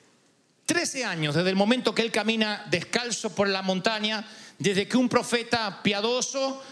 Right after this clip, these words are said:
llamado Natán le dice: "Tú pecaste contra Jehová". Ese profeta no sabe cómo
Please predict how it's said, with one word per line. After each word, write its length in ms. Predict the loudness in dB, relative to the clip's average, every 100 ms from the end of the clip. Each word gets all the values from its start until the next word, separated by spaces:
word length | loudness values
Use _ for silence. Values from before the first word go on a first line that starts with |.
| -6
llamado 440 | -2 0 0 2 2
Natán 360 | 2 0 0
le 80 | 0
dice: 260 | 0 -2 0
"Tú 180 | 2
pecaste 560 | 2 0 0 0 0 2
contra 320 | 2 2 0
Jehová". 400 | 2 2 0 -2 -14 -20 -20 _ _ _ _ _ _ _
Ese 220 | -4 -2
profeta 400 | 0 2 2 2
no 140 | 2 0
sabe 260 | 0 -2
cómo 480 | 2 4 4 2 -2